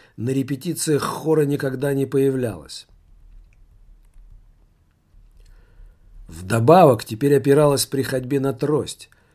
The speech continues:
прежде никогда ей не пользовалась. Походку старуха, она была неплохой актрисой и в совершенстве владела техникой перевоплощения,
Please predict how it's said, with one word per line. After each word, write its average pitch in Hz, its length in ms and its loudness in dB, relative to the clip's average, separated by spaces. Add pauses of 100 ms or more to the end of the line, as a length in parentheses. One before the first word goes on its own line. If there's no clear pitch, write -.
(420)
прежде 120 480 -6
никогда 120 440 -4
ей 120 200 -2
не 120 140 -4
пользовалась. 104 720 -8 (1000)
Походку - 600 -6
старуха, 131 720 -4 (520)
она 135 280 -8
была 135 220 0
неплохой 135 500 -2
актрисой 135 560 -6
и 113 180 -18
в 107 60 -10
совершенстве 123 720 -4
владела 117 520 -4
техникой 113 520 -6
перевоплощения, 120 1200 -4